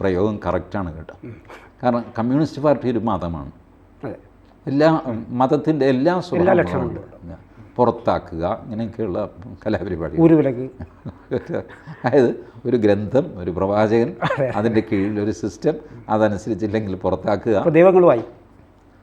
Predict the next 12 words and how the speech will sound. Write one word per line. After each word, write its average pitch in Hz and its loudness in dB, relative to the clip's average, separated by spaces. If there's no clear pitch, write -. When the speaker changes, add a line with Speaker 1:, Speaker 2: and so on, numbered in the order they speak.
Speaker 1:
അപ്പോൾ, 180 6
ബ-, 156 6
ആ, 143 -2
അതുകൊണ്ട് 170 4
അവരിറക്കുന്ന 156 4
ഈ 156 0
സാധനത്തിന് 143 -2
ഇടയലേഖനം 127 0
എന്ന് 120 -4
തന്നെ, 120 -4
ഏ, 92 -10
വിളിക്കാം. 87 -6